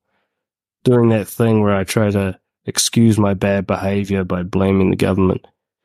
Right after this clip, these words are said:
You know, you do this thing like, "I'm doing that thing that we all fucking do. You know, that thing, I'm right in the thick of the action right now. I can't believe it." And that's really playful and, again, very polarizing.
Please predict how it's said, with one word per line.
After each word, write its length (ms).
You 140
know, 100
you 140
do 160
this 160
thing 160
like, 180
"I'm 160
doing 160
that 160
thing 280
that 120
we 120
all 120
fucking 520
do. 220
You 180
know, 200
that 200
thing, 260
I'm 260
right 100
in 80
the 80
thick 320
of 80
the 140
action 380
right 220
now. 200
I 60
can't 280
believe 280
it." 120
And 120
that's 240
really 260
playful 520
and, 160
again, 560
very 200
polarizing. 800